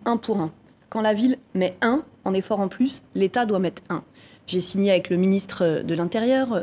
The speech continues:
monsieur Darmanin, un contrat de sécurité, dans lequel la ville s'engage à recruter soixante-dix policiers municipaux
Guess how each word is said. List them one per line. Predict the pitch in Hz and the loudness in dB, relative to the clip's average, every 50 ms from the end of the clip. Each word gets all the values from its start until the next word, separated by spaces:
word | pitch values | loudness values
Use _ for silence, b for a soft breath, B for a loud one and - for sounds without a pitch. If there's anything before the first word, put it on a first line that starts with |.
| - | -4
monsieur | - 165 160 - - 165 | -6 -8 -6 -4 -4 -2
Darmanin, | 151 190 170 185 180 185 196 226 254 262 - - - | -2 -2 0 0 0 0 0 0 0 -2 -2 -4 -6
un | 190 | -8
contrat | 165 - - - 220 196 - - - - | -8 -6 -2 -2 -2 -2 -2 -2 -4 -4
de | - | -2
sécurité, | - - 208 - - 185 175 165 151 - 147 147 B B B B B B B B - | -2 -4 -4 -4 -2 -2 -2 -2 -2 -6 -8 -10 B B B B B B B B -2
dans | 196 196 | 0 0
lequel | 202 196 - 254 247 226 | 0 0 0 2 2 4
la | 214 202 190 | 4 4 2
ville | 190 202 262 302 320 - - - | 4 4 4 4 2 0 -4 -12
s'engage | - - - 220 202 196 196 226 262 277 247 | -10 -6 -2 0 2 2 2 2 2 2 0
à | 190 | 0
recruter | 165 170 165 - 202 175 - 196 - - | 0 0 -2 -2 -2 -2 -2 -4 -4 -6
soixante-dix | - - - 180 - - 196 185 180 190 269 | -6 -4 -4 -4 -2 -2 0 0 2 2 2
policiers | 269 - 233 196 180 - - 220 190 | 2 2 0 -2 -2 -2 0 0 2
municipaux | 185 180 175 170 175 - 185 - - 185 175 | 2 2 0 0 -2 -6 -6 -2 0 0 0